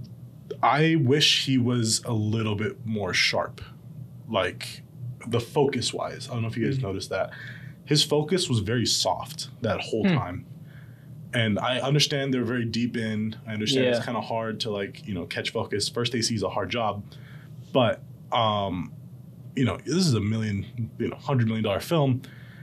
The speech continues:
Speaker 1: and I, I have a feeling like he did it on purpose to create that kind of
Speaker 3: That's what I'm thinking.
Speaker 1: like, i-, since his headspace is soft, like, kinda fuzzy, maybe, like, that's why he's kinda fuzzy. I don't know.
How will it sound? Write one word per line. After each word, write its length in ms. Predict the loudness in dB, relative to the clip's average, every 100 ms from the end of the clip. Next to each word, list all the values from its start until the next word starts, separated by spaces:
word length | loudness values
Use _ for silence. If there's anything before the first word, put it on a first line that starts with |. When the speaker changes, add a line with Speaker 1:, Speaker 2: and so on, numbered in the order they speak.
| -6
Speaker 1:
and 140 | 0 0 0
I, 260 | 2 4 2 -2
I 120 | -2
have 220 | 0 0
a 40 | 0
feeling 360 | 2 2 4
like 80 | 2
he 160 | -2 -2
did 160 | 2
it 60 | 2
on 160 | 2 0
purpose 500 | -4 -2 2 4 2
to 140 | -2
create 440 | -4 0 0 0 -2
that 140 | -2
kind 240 | -2 -2 0
of 160 | 0
Speaker 3:
That's 200 | 2 0
what 80 | 0
I'm 140 | -4 -4
thinking. 340 | -6 -6 0
Speaker 1:
like, 340 | 2 2 -4 -14 -16 -18 -18 -16 -16 -16 -16 -16 -16 -16 -12 -10
i-, 100 | -10 -2 2
since 320 | 4 4 2
his 200 | 2 2
headspace 680 | 0 0 0 0 0 2 2
is 140 | 2
soft, 460 | 4 4 2 -2 -12 -6
like, 280 | -2 -2 -2
kinda 220 | -2 -2
fuzzy, 380 | 2 2 2 2
maybe, 300 | 2 0 0
like, 240 | -2 -4
that's 220 | -6 -6 -4
why 140 | -4
he's 220 | 0 -2
kinda 220 | 0 0
fuzzy. 360 | 2 0 2 0
I 80 | 0
don't 100 | 0
know. 240 | 0 -2